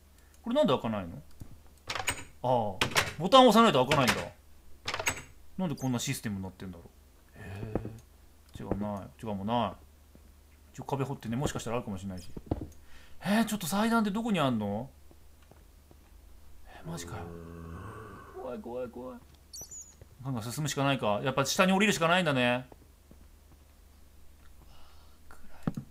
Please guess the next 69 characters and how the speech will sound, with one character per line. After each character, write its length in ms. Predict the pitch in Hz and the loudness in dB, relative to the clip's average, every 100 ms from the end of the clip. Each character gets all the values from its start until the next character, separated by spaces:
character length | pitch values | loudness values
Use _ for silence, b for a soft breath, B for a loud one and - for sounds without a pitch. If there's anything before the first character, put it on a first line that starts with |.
| - - - - - - - - - - - - | -18 -20 -20 -20 -18 -20 -20 -20 -16 -6 -6 -6
い。 140 | - | -8
な 80 | 180 | -2
ん 60 | 208 | 0
で 80 | 175 | 4
三 200 | 185 175 | 6 6
方 120 | 185 | 4
向 120 | 180 175 | 2 4
も 160 | 156 | 4
あ 40 | 160 | 4
ん 80 | |
だ 120 | 156 151 | 4 6
よ。 260 | 147 147 | 8 6
ど 120 | 147 220 | 4 -2
っ 80 | |
ち 160 | 220 190 | -2 -2
を 160 | 180 175 | -2 -2
気 140 | 185 | -4
に 80 | 175 | -4
す 100 | 180 | -2
れ 60 | |
ば 120 | 165 156 | 0 0
い 60 | |
い 20 | |
の？ 80 | 147 | -2
こ 120 | 151 | -6
っ 40 | 165 | -8
ち 100 | - | -2
だ 100 | 156 | 0
わ。 260 | 147 131 - - - b b b | 0 -2 -8 -20 -20 b b b
こ 100 | - | -2
っ 40 | |
ち 100 | 190 | 0
気 80 | 196 | 2
に 80 | 196 | 2
し 40 | |
て 60 | 202 | 6
る 60 | 196 | 6
間 100 | 185 | 6
に 60 | |
後 80 | 180 | 4
ろ 60 | 185 | 4
か 60 | 190 | 4
ら 40 | |
来 40 | 196 | 2
る 60 | |
と 60 | 165 | 0
か 60 | |
な 120 | 147 151 | 0 0
い 20 | |
よ 60 | |
ね。 100 | 117 117 135 - - - - | 0 -2 -4 -8 -8 -10 -10
大 80 | 156 | -10
丈 80 | 151 | 0
夫 40 | |
だ 80 | 131 | 6
よ。 60 | - - - - - | 8 10 10 10 8
あ、 40 | 175 | 8
爆 160 | 214 | 8
発 140 | 226 214 | 8 8
さ 100 | 196 | 6
せ 0 | |
ち 100 | 165 | 6
ゃ 60 | |
っ 40 | 131 | 6
た。 500 | - - - - 202 | 4 2 0 2 10
え、 20 | |
頑 440 | 220 233 269 233 | 12 12 12 10
丈。 300 | 180 262 - - | 8 6 6 2
え、 160 | 311 | 0